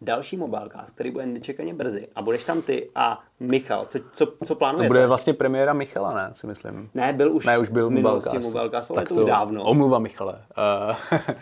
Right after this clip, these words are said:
Speaker 2: <laughs> a plánujeme vlastně Mobilecast na, ne, nechci říct počest, ale při příležitosti představení nového telefonu od značky Honor. Takže to bude takový to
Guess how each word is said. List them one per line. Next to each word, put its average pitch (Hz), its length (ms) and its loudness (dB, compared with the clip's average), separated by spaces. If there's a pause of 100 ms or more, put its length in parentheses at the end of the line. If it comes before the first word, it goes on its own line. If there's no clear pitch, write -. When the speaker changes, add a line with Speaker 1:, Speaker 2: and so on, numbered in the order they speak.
(160)
Speaker 2:
<laughs> - 200 -20
a 107 200 6
plánujeme 131 480 2
vlastně 139 500 -2
Mobilecast 131 960 0 (160)
na, 110 380 -6 (1000)
ne, 104 240 -6
nechci - 360 -10
říct 113 200 -8
počest, - 600 -12
ale 98 480 2
při - 120 -4
příležitosti 135 680 2
představení 127 580 -4
nového 127 400 0
telefonu 120 520 -2
od 107 120 -10
značky 107 380 -8
Honor. 101 280 -2
Takže 95 280 -4
to 104 80 -4
bude 104 180 0
takový 107 300 -6
to 107 180 -4